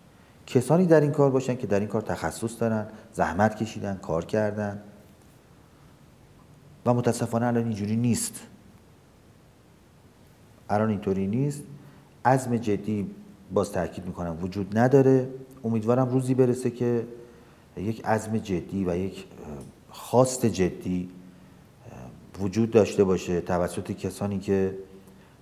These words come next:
اه، زحمت این کار رو کشیدن، خاک این کار رو خوردن و دانش این کار رو دارن و، اه،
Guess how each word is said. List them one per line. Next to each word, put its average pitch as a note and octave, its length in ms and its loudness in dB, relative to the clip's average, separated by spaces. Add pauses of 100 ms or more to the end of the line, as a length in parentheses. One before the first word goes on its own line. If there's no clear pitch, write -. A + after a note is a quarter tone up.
(120)
اه، D#2 80 -8 (3250)
زحمت A2 440 2
این F#2 120 4
کار D#2 180 0
رو C#2+ 60 -2
کشیدن، C#2 480 -10 (1000)
خاک A#2+ 420 2
این F2 160 4
کار D2+ 200 0
رو C#2+ 60 -2
خوردن C#2+ 540 -8
و D2+ 160 -4
دانش G#2+ 420 4
این D2+ 160 -2
کار D2+ 180 -4
رو D2 60 -4
دارن C#2+ 340 -8
و، C#2+ 100 -10
اه، C#2+ 200 -8